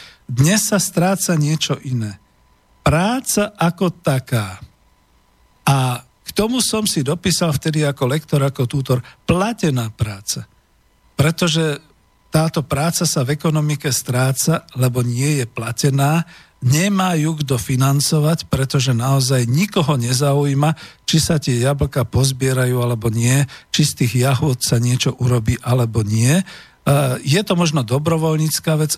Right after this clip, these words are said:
ale je to už akoby mimo hospodárstva, mimo ekonomiky. A to je práve to, čo sme, čoho sme sa dopustili my tu aj v roku dvetisícosemnásť, že práce je veľmi veľa. Len ju nemá kto zaplatiť.“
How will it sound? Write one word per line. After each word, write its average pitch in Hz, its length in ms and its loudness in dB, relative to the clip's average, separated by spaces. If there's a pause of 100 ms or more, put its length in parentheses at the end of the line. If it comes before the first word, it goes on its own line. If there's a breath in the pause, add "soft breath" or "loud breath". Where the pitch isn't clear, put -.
ale 127 240 2
je 139 160 2
to - 80 -4
už - 240 -2
akoby 127 400 0
mimo 156 560 0 (320 loud breath)
hospodárstva, 117 1040 0
mimo 160 480 0
ekonomiky. 117 800 -2 (560 soft breath)
A 110 160 2
to - 160 0
je 185 160 2
práve 147 480 -2 (160)
to, 139 320 0 (320 loud breath)
čo 139 160 4
sme, 131 520 0 (160)
čoho 156 280 2
sme 131 240 -2
sa 113 160 -4
dopustili 123 640 -2
my 113 200 2
tu - 120 -6
aj 123 160 2
v 107 80 -2
roku 120 240 0
dvetisícosemnásť, 120 1500 -2
že 151 200 4
práce 196 400 0
je 190 80 2
veľmi 196 480 0
veľa. 110 280 -6 (840)
Len 170 200 4
ju 220 200 0
nemá 185 400 0
kto 165 200 -2
zaplatiť.“ 139 680 -4